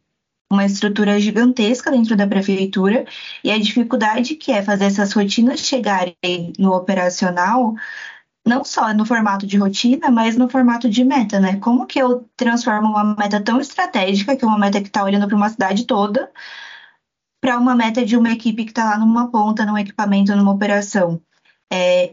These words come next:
essa virada de chave entre uma gestão por resultado, olhando só pro estratégico, e uma gestão por resultado que chega no operacional, ela é um, um desafio gigantesco, que eu acho que no público acaba ficando mais latente do que no privado até.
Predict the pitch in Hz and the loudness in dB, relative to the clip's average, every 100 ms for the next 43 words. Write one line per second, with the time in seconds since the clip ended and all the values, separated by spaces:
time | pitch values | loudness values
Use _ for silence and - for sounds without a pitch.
0 | - 196 220 202 196 196 226 220 226 240 | -4 -2 -2 0 0 0 -2 -2 -2 0
1 | 190 202 196 196 160 - 190 185 190 208 | 0 0 -2 -4 -4 -6 -6 -4 -2 -2
2 | 190 180 175 170 170 - - 190 185 190 | 0 0 0 0 -6 -14 -2 0 2 0
3 | 190 202 202 214 208 202 202 185 170 160 | -2 0 2 2 2 0 -2 0 -2 -4
4 | - - 190 190 190 202 202 220 220 202 | -6 -2 0 0 -2 -2 0 0 0 -2
5 | 196 175 170 - 180 - - - - 190 | 0 -2 -2 -6 -8 -10 -16 -8 0 0
6 | 190 190 190 190 202 196 185 185 196 196 | 0 0 -2 0 0 0 -2 -2 -4 -4
7 | - 190 208 247 220 196 190 185 180 185 | -2 0 2 2 2 0 0 0 -2 0
8 | 175 185 208 196 - - 185 185 190 196 | 2 0 0 -4 -8 -4 0 0 2 2
9 | 202 196 208 202 202 208 208 202 208 262 | 2 4 2 2 0 0 2 2 2 2
10 | 262 190 - - 196 190 - 202 196 196 | 2 -2 -4 -4 -2 -2 0 2 4 2
11 | 185 202 202 202 185 196 202 196 190 190 | 0 0 0 0 -2 -2 2 4 4 0
12 | 233 240 208 208 - 220 214 208 202 226 | -2 -2 0 0 0 -2 0 -2 0 0
13 | 202 170 170 175 - 165 | 0 0 -4 -8 -14 -20